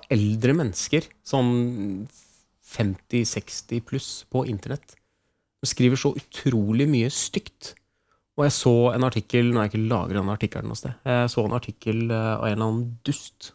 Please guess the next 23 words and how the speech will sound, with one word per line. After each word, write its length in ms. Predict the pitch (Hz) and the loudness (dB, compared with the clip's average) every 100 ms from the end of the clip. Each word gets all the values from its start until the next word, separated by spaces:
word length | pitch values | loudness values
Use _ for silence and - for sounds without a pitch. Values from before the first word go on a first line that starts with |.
| - | -10
hos 180 | 131 - | -6 0
Nettavisen. 600 | 131 - 92 85 - 139 _ _ _ _ | 0 0 -6 -6 -8 -12 _ _ _ _
Han 180 | 135 127 | 4 6
var, 340 | 117 104 117 123 - _ _ _ | 6 6 6 4 -2 _ _ _
han 120 | 131 127 | 2 4
er 220 | 90 98 | 4 2
psykolog, 580 | - 123 123 110 117 139 | -2 -2 2 4 4 2
liksom, 200 | 143 135 | 2 2
så 140 | 123 - | 2 0
an-, 240 | 110 101 139 104 147 | 0 0 -4 -4 4
virka 340 | 143 117 113 | 4 4 0
som 120 | 107 127 | 4 4
han 80 | 131 | 6
var 120 | 123 | 4
en 100 | 127 | 2
anerkjent 280 | 101 92 117 | 0 2 2
type, 140 | 127 127 | 2 4
da 100 | 127 | 2
visste 200 | 123 123 | 2 2
hva 60 | |
han 100 | 110 | 0
snakket 240 | 107 120 113 | 2 2 4
om. 200 | 120 | 2